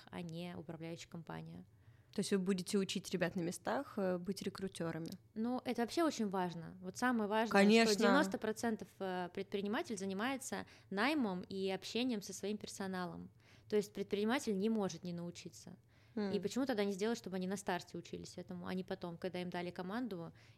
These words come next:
Speaker 1: и, ну, они потом учатся с ними работать?
Speaker 2: Мгм. А, ну, на самом деле, э, как будто бы в самом начале это очень страшно. То есть вот, э,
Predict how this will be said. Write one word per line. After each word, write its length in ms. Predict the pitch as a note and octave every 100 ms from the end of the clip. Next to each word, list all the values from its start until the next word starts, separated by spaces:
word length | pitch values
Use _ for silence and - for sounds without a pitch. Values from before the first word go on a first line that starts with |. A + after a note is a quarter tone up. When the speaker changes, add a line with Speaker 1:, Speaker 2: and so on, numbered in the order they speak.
| -
Speaker 1:
и, 420 | F#3 F3+ F3 E3+ E3+ F3+
ну, 200 | F3 E3
они 180 | E3+ F#3
потом 300 | F3+ F#3 F3+
учатся 280 | F#3+ - -
с 60 | F#3
ними 140 | F3
работать? 500 | F3 E3 F3 - - _ - - - -
Speaker 2:
Мгм. 220 | A3 G3 - - - - -
А, 460 | A3+ A3 G#3+ G#3 G#3 -
ну, 240 | A#3+ C4 -
на 160 | A3+
самом 340 | A3+ B3 B3 A3
деле, 520 | A3+ C#4 C#4+ A3+ G#3+
э, 280 | - G3+ G3+ G3
как 120 | G3
будто 240 | G#3 - G3+
бы 100 | G#3
в 40 |
самом 280 | A#3+ A3+ A3
начале 380 | G#3 A#3+ B3+ B3+
это 120 | A3
очень 220 | G#3+ A#3+
страшно. 640 | - C4 F#3 - - E3 -
То 80 | F#3
есть 220 | F#3 -
вот, 140 | F#3 F#3
э, 500 | G3 F#3+ F#3 F#3 F#3